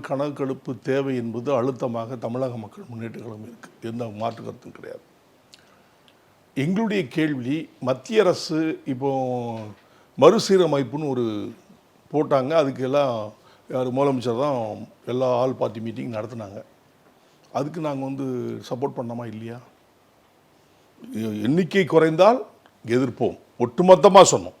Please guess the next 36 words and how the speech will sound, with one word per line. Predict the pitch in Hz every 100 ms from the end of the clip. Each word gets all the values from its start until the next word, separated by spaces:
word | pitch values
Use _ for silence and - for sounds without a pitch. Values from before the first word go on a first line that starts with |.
| -
சொன்னோம் | 135 143 131
இல்லையா? | 120 135 185 _ _ _ - - - - -
அதே | 190 262
மாதிரி | 269 277 240
நீங்க | 196 139
ஜாதி | 208 254
வாரி | 233 202 170
கணக்கு | 202 196 156
எடுங்க, | 143 202 208 - _ _ _ -
கணக்கெடுத்து | 170 202 202 190 190
ஆல் | 208 196
பார்ட்டி | 170 143
மீட்டிங் | 147 143 110
போடுங்க, | 139 123 156 214 - _ _ _ _ _ -
ஒட்டுமொத்தமா | 180 180 226 226 277 -
சேருவோமே. | 180 190 180 170 196
ஏன் | -
சேரக்கூடாதுன்னு | 170 151 156 139
நினைக்கிறீங்க? | 131 127 131 226 247 _ _ _ _ 175
ஏன் | 233
அது | 202 180
மா-, | 165 - - 151
மாநில | 190 202 165
அரசு | 160 147 151
செய்யக்கூடாது? | 175 147 151 -
செய்யுங்க. | 202 196 240 202 - _ _ _ _ _ _ -
மத்திய | - 226
அரசு | 220 247
ஒண்ணு | 208 190
சொல்லுது, | 180 165 135 247 - - _ -
அதை | 143 160
எதிர்த்து | 196 262 254
தான் | 277 302
நீங்க | 240
இப்ப | 196 143
பண்ணீங்க, | 165 180